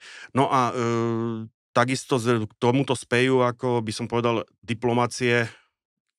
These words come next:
jadrových krajín, e, kde sa formuje koalícia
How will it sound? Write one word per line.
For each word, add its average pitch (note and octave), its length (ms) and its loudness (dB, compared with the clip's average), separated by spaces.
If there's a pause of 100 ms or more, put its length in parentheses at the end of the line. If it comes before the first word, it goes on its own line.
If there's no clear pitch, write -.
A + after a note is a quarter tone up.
(400)
jadrových A2+ 560 0
krajín, B2 480 2
e, - 0 - (720)
kde G#2 160 -4
sa - 160 -10
formuje A#2 400 2
koalícia A#2 720 0